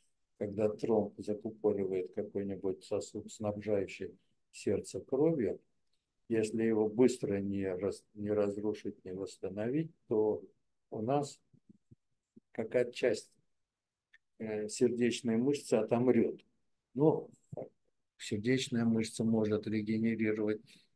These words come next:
и люди после инфаркта спустя годы не-, неплохо восстанавливаются, <clears throat> но всё равно последствия, образующиеся рубцы и повреждения, нарушают работу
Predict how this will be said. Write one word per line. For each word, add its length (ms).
и 80
люди 300
после 420
инфаркта 540
спустя 640
годы 540
не-, 260
неплохо 640
восстанавливаются, 1200
<clears throat> 400
но 100
всё 180
равно 480
последствия, 840
образующиеся 1040
рубцы 560
и 380
повреждения, 920
нарушают 680
работу 540